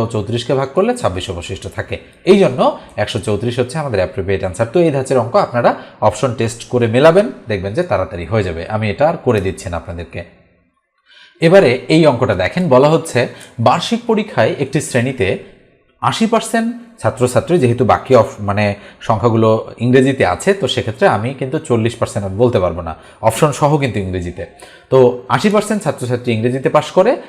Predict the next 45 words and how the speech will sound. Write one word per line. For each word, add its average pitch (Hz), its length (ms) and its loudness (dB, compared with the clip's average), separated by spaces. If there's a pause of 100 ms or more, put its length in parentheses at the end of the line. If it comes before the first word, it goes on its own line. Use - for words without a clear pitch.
(140)
পঁচাশি 139 300 -2
পার্সেন্ট 139 340 -6
ছাত্রছাত্রী 117 540 -8
গণিতে 104 320 -6
পাশ 151 200 -2
করে 214 200 0
এবং 190 280 0 (320)
পঁচাত্তর 131 360 0
পার্সেন্ট 165 320 -2
ছাত্রছাত্রী 113 540 -4
উভয় 104 220 -2
বিষয়ে 95 240 -4
পাশ - 200 -8
করে। 85 200 -8 (220)
যদি 196 360 6 (280)
মোট 247 300 4
চল্লিশ 202 380 6
জন 220 140 2
উভয় 170 240 2
বিষয়ে 170 340 -2
ফেল 226 160 2
করে 156 180 0
থাকে, 165 360 -2 (260)
তাহলে 143 220 0
ওই 139 220 2
শ্রেণীতে 117 400 -2
মোট 120 260 -4
ছাত্রছাত্রীর 98 560 -10
সংখ্যা 98 320 -10
কত? 98 220 -4 (240)
ব্যাংকের 101 320 -2
পরীক্ষায় 127 360 0
কিন্তু 160 220 -4
এই 135 80 0
ধাঁচের 131 260 -2
অঙ্ক 135 160 -6
আসতেই - 300 2
দেখা 107 220 2
যায়, 82 160 -4 (280)
অবশ্যই 190 420 0
গুরুত্বপূর্ণ 131 500 -2
অঙ্ক। 90 320 -4 (100)
এবং 143 280 -2
এই 220 180 6
অঙ্কগুলো 160 600 0